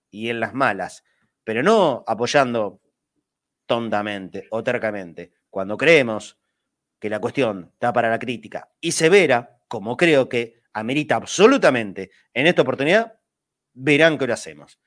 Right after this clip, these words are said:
Y cuando hay que festejar, celebrar y felicitar, también lo hacemos.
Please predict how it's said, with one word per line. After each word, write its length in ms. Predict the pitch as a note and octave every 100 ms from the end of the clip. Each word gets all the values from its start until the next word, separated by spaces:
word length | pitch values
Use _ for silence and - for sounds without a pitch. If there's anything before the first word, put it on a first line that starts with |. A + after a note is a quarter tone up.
| _ _ _ -
Y 120 | B2+
cuando 260 | B2 B2+
hay 60 | E3+
que 80 | A#2
festejar, 520 | B2 A#2+ - D#3 C3
celebrar 460 | A#2 A#2+ B2 D3+ C#3+
y 80 | A2+
felicitar, 540 | A#2 A2+ A#2+ D#3+ F#3+ - _ _
también 440 | - B2+ B2+ D3 C3
lo 60 |
hacemos. 520 | A2 - E2 E2 -